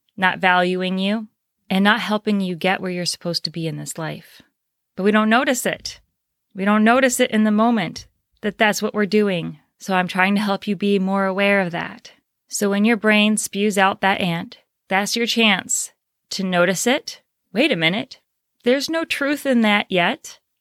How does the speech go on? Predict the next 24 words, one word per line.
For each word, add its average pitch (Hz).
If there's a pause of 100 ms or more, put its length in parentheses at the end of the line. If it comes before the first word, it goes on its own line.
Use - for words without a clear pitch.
(140)
I 240
haven't 254
even 285
tested 294
this 269
theory. 175 (500)
I 294
have 294
no 302
idea 302
if 285
anybody 247
else 214
would 214
hire 196
me 190
yet. - (460)
I 190
need 185
to 170
put 180
out 175
an 170
application. 254